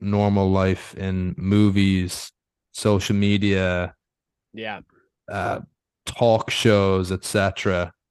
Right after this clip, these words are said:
Speaker 1: and what actually leads to somebody having a happy, fulfilled life, I think.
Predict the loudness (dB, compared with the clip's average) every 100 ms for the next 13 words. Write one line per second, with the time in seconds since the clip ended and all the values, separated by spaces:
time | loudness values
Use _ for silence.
0 | _ _ _ _ -2 -2 -2 0 0 -2
1 | -4 -6 -6 -8 -6 -6 -6 -6 -8 -6
2 | -2 -2 0 0 -2 -4 -6 -16 -2 0
3 | 0 0 0 -2 0 -2 0 -4 -2 -2
4 | -2 -2 -2 -4 -8 -20 -12 -10 -8 -8
5 | -10 -18